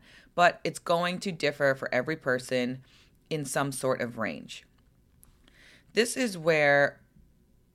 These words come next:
most people should be for the most amount of time,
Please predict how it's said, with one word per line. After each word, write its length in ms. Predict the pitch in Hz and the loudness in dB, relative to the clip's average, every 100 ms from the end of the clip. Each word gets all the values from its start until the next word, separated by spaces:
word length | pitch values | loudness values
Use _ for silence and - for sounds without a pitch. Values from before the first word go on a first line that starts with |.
| _ | _
most 560 | 151 151 165 185 208 - | -6 0 2 2 0 -10
people 600 | - 147 147 180 240 277 - _ _ | -8 -6 0 2 2 -4 -10 _ _
should 260 | - 165 147 | -6 -6 -2
be 380 | 139 143 175 - | -2 0 -4 -8
for 160 | - 165 | -4 0
the 100 | 160 | 0
most 540 | 151 143 135 139 - | -2 0 0 0 -6
amount 260 | 135 131 127 | -2 -2 -2
of 80 | 123 | -4
time, 320 | 123 107 | -4 -4